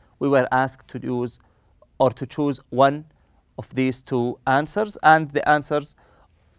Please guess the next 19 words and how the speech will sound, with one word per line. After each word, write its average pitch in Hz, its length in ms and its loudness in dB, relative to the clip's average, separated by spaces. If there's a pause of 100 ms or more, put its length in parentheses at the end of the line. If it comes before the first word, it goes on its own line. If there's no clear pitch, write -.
(1160)
of, 117 340 2
uh, 107 280 2 (1040)
the 131 80 -8
correct 143 320 -4
sentences 139 640 -6 (500)
are 123 160 0
as 123 260 0
shown 113 240 -4
here 107 180 -8
in 98 160 -8
this 107 140 -8
slide. - 360 -6 (1400)
Now 262 260 10
let's - 380 -2 (640)
go 160 320 8
to 160 280 -6
our 135 260 8
lesson 113 280 -6
today. 110 300 -4